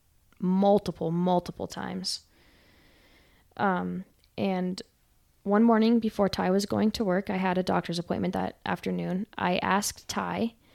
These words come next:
if he would be okay if I asked to get an ultrasound at my appointment that day to find out the gender.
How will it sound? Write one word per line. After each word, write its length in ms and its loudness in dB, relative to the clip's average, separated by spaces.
if 200 0
he 160 0
would 160 2
be 180 2
okay 540 -4
if 200 -8
I 540 -6
asked 540 -6
to 80 -2
get 160 2
an 160 -2
ultrasound 680 0
at 120 -4
my 100 0
appointment 480 -2
that 160 -2
day 280 0
to 180 -12
find 200 -2
out 140 -6
the 80 -8
gender. 480 -6